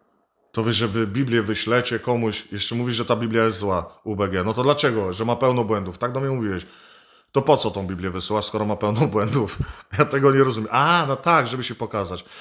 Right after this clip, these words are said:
Ja mogę wam, ludzie, t-, paletami takie Biblie załatwić. Mam numer telefonu. Jak ktoś chce Biblię, to paletami wam przywiozą. Ogłaszają się na internecie sami. Palety przywożą wam,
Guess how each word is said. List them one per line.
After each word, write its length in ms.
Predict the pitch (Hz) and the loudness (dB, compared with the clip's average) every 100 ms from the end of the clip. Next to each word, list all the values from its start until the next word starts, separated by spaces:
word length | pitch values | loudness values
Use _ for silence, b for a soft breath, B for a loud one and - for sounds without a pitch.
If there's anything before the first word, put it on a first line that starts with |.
| B B - | B B 0
Ja 180 | 120 143 | 4 6
mogę 240 | 151 151 | 6 6
wam, 260 | 151 151 143 | 6 4 4
ludzie, 360 | 151 143 147 | 2 2 0
t-, 100 | 143 | 0
paletami 600 | - 156 160 160 175 143 | -2 4 4 6 4 4
takie 260 | 127 120 120 | 0 -2 -2
Biblie 260 | 113 107 | -4 -2
załatwić. 500 | 101 107 98 92 95 | 0 0 0 -2 -4
Mam 160 | 135 139 | 0 2
numer 220 | 147 143 | 4 4
telefonu. 480 | 143 147 139 131 104 | 4 4 2 0 -2
Jak 100 | 101 | -2
ktoś 160 | 127 120 | -4 -6
chce 180 | - | -4
Biblię, 500 | 123 110 131 123 143 139 B B B B | -4 -4 -6 0 0 0 B B B B
to 220 | 143 143 | 6 6
paletami 540 | 139 160 165 156 120 | 6 6 8 6 4
wam 140 | 107 104 | 0 -2
przywiozą. 540 | - 104 98 85 92 | -4 -6 -6 -6 -6
Ogłaszają 580 | 131 131 147 - 156 151 | -2 2 4 4 4 2
się 160 | 151 156 | 0 0
na 120 | 151 | 0
internecie 480 | 151 156 156 147 139 | 0 0 0 -2 -2
sami. 380 | 151 120 101 85 b b _ | -2 -2 -4 -8 b b _
Palety 360 | 147 156 143 120 | 6 6 4 -2
przywożą 480 | - 110 107 104 | -4 -2 -2 -2
wam, 220 | 101 104 | -4 -4